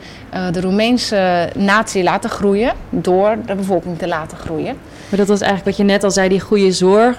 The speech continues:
Speaker 2: kwam waarschijnlijk ook dan daardoor.
Speaker 1: Precies, ja. Eh, dus hij wilde wel goed voor zijn bevolking zorgen, maar ook vooral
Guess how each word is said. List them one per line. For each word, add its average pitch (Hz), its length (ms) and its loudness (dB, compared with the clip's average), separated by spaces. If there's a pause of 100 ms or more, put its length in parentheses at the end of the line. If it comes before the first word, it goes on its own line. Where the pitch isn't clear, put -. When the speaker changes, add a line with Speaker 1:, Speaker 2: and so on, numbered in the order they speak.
(100)
Speaker 2:
kwam 196 160 0
waarschijnlijk 196 420 -2
ook 175 140 2
dan 170 200 0
daardoor. 160 320 2
Speaker 1:
Precies, 240 640 -2
ja. 240 200 -2 (260)
Eh, 202 460 -2
dus 202 140 -6
hij 226 220 0
wilde 220 200 0
wel 214 180 0
goed - 260 -4
voor 220 200 0
zijn 214 140 -6
bevolking 196 460 -2
zorgen, 233 340 0
maar 196 160 2
ook 190 100 -2
vooral 226 380 0